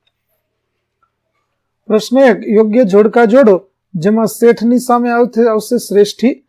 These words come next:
સઢની સામે આવશે વહાણના થાંભલાને બાંધેલું કપડું, તાંડવની સામે આવશે દરિયાનું બેફામ તોફાન અને પુષ્કળની સામે આવશે વિપુલ. ત્યાર પછી એક વાક્યમાં ઉત્તર આપો. પેલું,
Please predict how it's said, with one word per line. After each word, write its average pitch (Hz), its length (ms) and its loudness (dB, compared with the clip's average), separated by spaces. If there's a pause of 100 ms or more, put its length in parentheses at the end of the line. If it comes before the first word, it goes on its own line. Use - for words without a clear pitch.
(320)
સઢની 220 520 2
સામે 240 300 -2
આવશે 247 280 0
વહાણના 226 640 0
થાંભલાને 220 640 0
બાંધેલું 202 580 0
કપડું, 220 480 0 (460)
તાંડવની 240 480 2
સામે 240 340 -2
આવશે 240 280 -2
દરિયાનું 226 520 0
બેફામ 220 460 0
તોફાન 208 400 0 (200)
અને 180 140 -6
પુષ્કળની 240 680 -2
સામે 208 280 -4
આવશે 208 440 -4 (340)
વિપુલ. 190 420 0 (680)
ત્યાર 240 160 2
પછી 247 280 -2
એક 240 260 0
વાક્યમાં 233 460 -2
ઉત્તર 233 280 0
આપો. 240 260 0
પેલું, 214 420 0